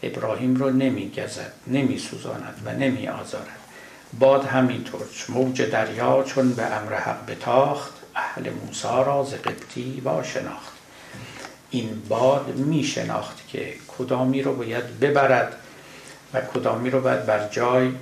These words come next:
بگذارد. امر الهی این چنین صورت می‌گیره و <clears throat> این بیان حالا ممکن است برای ما مبالغه آمیز بیاید و گمان کنیم که، ام،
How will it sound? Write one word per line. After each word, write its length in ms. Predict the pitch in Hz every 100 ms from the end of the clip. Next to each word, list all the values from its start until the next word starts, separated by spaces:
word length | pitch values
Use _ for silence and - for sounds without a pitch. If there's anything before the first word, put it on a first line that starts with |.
| -
بگذارد. 800 | 135 135 - - - - - - -
امر 280 | 120 113 113
الهی 800 | - 107 110 107 - 135 139 -
این 160 | 107
چنین 460 | 104 - 117 131 - - - -
صورت 500 | - 120 104 - -
می‌گیره 380 | - 101 - - - - - - - - - - - - 120
و 320 | 120 120 117 - - - 190 -
<clears throat> 460 | - - - -
این 240 | 156 170 160
بیان 600 | - 127 123 127 139 147 -
حالا 220 | 131 127
ممکن 440 | 131 127 117 - 143
است 280 | 123 -
برای 360 | - - 113 117
ما 200 | 113 127
مبالغه 720 | 123 117 117 113 110 117 117
آمیز 540 | 113 113 110 135 135
بیاید 540 | - 117 113 110 110 -
و 220 | 113 110
گمان 260 | 120 117 123
کنیم 320 | 127 127 117
که، 280 | - 123 113 113 - - - - -
ام، 60 | -